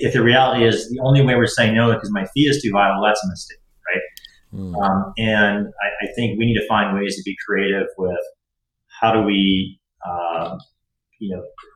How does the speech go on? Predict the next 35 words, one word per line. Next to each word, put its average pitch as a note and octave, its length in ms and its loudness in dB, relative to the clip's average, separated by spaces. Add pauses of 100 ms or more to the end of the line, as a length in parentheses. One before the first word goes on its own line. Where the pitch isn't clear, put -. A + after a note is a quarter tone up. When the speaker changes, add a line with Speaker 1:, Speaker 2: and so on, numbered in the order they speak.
Speaker 1:
allow G2 340 2
people G2+ 360 -2
to, A2 80 -2
to - 280 -12
be, G2 200 -2
to G#2+ 100 -8
help A2 280 4
them G2 160 2
be F#2+ 80 0
successful, - 680 -8
'cause F2+ 100 -4
we, A#2+ 140 -2 (100)
I A2+ 40 -4
think A2+ 180 2
we A#2+ 80 4
have G#2+ 80 2
a G#2 60 6
lot G2 200 6
of F2 80 -2
value F#2 340 2
we E2+ 60 -8
bring F2+ 160 -4
to - 80 -8
the C3 160 -4
table, G#2 340 0 (760)
um, F#2 460 -2
and, G2 260 0
and, F#2+ 480 -2
uh, - 240 -12 (1040)
just - 220 -14
leveraging A#2 420 4
that F#2+ 220 2
the F2+ 100 -2
right F2+ 240 -2
way. F2 380 -4